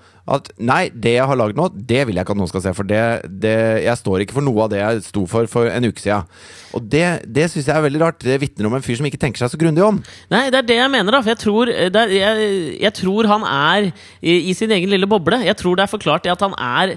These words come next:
Speaker 2: han er i nedoverbakke. Jeg tror det kommer til å skjære seg. Jeg tror vi kommer til å se et sånt derre,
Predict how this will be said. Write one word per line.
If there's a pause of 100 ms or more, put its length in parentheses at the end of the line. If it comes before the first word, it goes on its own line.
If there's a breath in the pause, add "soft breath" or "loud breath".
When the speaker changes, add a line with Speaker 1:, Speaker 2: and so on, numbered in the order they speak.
(300 loud breath)
Speaker 2:
han
er
i
nedoverbakke.
Jeg
tror
det
kommer
til
å
skjære
seg.
Jeg
tror
vi
kommer
til
å
se
et
sånt
derre,